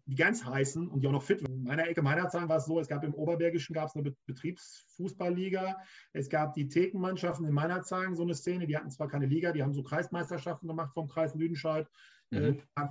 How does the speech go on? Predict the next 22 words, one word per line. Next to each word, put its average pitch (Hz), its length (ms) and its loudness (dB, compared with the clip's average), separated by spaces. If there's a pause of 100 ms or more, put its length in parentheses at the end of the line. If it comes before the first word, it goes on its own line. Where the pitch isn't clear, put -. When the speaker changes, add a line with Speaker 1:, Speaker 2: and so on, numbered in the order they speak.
(180)
Speaker 1:
die 151 160 0
richtigen, 202 580 2
hei-, 165 220 2
der 143 160 0
heiße 165 320 0
Kern 185 280 0
von 190 160 -2
sechs, 151 220 -2
sieben 170 220 0
Mann 170 320 0 (220)
spielte 175 380 2
wirklich 185 320 4
freitags, 190 720 -2
äh, 170 380 0 (400)
freitags, 175 580 -2
äh, 147 360 0
Thekenmannschaftsspiele, 226 1700 -2 (460)
ähm, 170 400 0
oder, 170 420 0
oder 135 180 0
samstags 208 480 0
Turniere 240 600 2